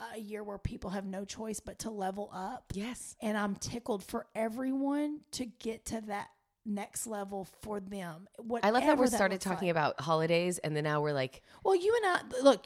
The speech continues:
Speaker 1: I'll tell you guys right now, it's kinda cool. It's, you had to find something good about having an end of December birthday, right?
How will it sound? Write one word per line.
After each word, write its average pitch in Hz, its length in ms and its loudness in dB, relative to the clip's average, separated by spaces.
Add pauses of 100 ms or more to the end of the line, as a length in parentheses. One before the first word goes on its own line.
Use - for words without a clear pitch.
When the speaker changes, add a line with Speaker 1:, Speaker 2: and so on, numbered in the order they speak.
Speaker 1:
I'll 262 160 8
tell 302 140 4
you 269 120 4
guys 208 200 2
right 196 100 2
now, 202 80 2
it's 196 100 -2
kinda 302 280 -2
cool. 202 420 -2 (220)
It's, 214 280 -6 (180)
you 240 360 -2
had 294 140 0
to 320 80 -2
find 277 180 -2
something 247 200 -4
good 180 140 -2
about 170 160 -4
having 180 220 -4
an 160 220 -6
end 175 100 -6
of 170 80 -6
December 170 360 -6
birthday, 143 520 -8
right? 185 320 -4